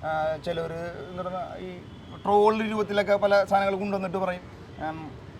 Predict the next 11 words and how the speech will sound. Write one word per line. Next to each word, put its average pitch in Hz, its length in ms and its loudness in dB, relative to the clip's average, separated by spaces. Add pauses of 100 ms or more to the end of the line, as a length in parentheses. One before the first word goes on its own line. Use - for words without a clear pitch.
(120)
ഞാൻ 175 120 0
പറഞ്ഞില്ല, 180 220 0
എനിക്ക് 160 120 -8
ഇത്രേ 196 220 -4
ഉദ്ദേശം 170 300 -6
ഉണ്ടായിരുന്നുള്ളൂ. 143 480 -2 (120)
നാട്ടിലെ 135 320 -2
സാധാരണക്കാരായ, 131 800 0 (400)
ഏ, 143 80 0 (100)
അടിസ്ഥാന 139 380 2
ജനവിഭാഗങ്ങളായ 127 680 -2